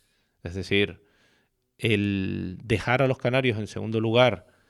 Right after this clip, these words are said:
frente a la defensa a ultranza del gobierno central era para intentar conseguir personalmente su posición que actualmente tiene, ¿no?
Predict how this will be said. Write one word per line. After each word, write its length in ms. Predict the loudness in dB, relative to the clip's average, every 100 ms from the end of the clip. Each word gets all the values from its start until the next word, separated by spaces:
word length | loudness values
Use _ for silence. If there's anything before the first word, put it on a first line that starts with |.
| _ _ _ _
frente 520 | -8 -2 0 0 2 2
a 60 |
la 80 | 2
defensa 480 | 0 -2 -4 0 2
a 40 |
ultranza 720 | 2 0 2 4 4 0 -2 -4
del 120 | -2
gobierno 320 | -2 -4 -4
central 520 | -6 -2 0 2 0 0
era 260 | 0 0
para 440 | -2 -4 -4 -10 _ _ _ _ _ _ _ -14 -10
intentar 400 | -6 -4 -4 -4
conseguir 420 | -4 -2 -4 -2
personalmente 680 | -4 -4 -6 -4 -6 -6 -8
su 140 | -8
posición 500 | -8 -10 -10 -10 -8
que 260 | -6 -4 -4
actualmente 460 | -6 -8 -8 -10
tiene, 280 | -10 -10 -12
¿no? 120 | -18